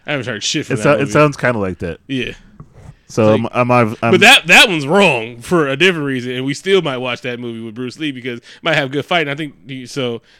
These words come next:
Speaker 1: This shit, I'm like, "Nah, I'm good. No, fuck that." Who wants, doesn't want an X-Men T V show live action? We were gonna give it a chance, but now I'm like, "Nah, I'm good." The
Speaker 2: I don't
Speaker 1: lead role is not non-mutant.
Speaker 2: I don't know.
Speaker 1: The fuck
Speaker 2: E-
Speaker 1: is he doing?
Speaker 2: <laughs> Being a detective.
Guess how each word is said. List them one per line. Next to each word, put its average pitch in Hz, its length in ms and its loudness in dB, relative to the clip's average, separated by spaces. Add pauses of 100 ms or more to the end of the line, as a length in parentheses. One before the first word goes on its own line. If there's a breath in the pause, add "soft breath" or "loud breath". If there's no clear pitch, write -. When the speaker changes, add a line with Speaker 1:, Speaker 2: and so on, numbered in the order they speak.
Speaker 1:
This 226 300 4
shit, 165 180 2
I'm 156 100 2
like, 143 140 -2
"Nah, 135 200 -6 (140)
I'm 131 120 -10
good. 123 240 -10
No, 131 180 -8
fuck 127 220 -10
that." 107 160 -14 (320 soft breath)
Who 202 140 4
wants, 208 220 4
doesn't 185 200 2
want 185 140 0
an 165 60 -2
X-Men 170 260 -6
T 208 160 -2
V 180 120 -6
show 147 240 -2
live 143 300 -2
action? 165 360 -4 (200 soft breath)
We 180 120 0
were 190 120 -2
gonna 180 180 2
give 196 160 2
it 143 80 -2
a 110 40 -8
chance, 165 440 0
but 123 140 -8
now 151 180 0
I'm 147 80 -2
like, 131 180 -4
"Nah, 123 140 -4
I'm 117 80 -8
good." 107 160 -14 (1200)
The - 80 0
Speaker 2:
I - 40 4
don't 156 100 2
Speaker 1:
lead 254 260 6
role 233 460 4
is 208 160 -4
not 202 180 0
non-mutant. 208 720 -4
Speaker 2:
I 139 60 -2
don't 175 100 4
know. 143 240 4 (200)
Speaker 1:
The 302 100 2
fuck 320 80 2
Speaker 2:
E- 294 40 2
Speaker 1:
is 302 40 4
he 311 80 6
doing? 277 380 0 (320)
Speaker 2:
<laughs> - 360 -6
Being 98 200 -2
a 87 40 0
detective. 120 720 -2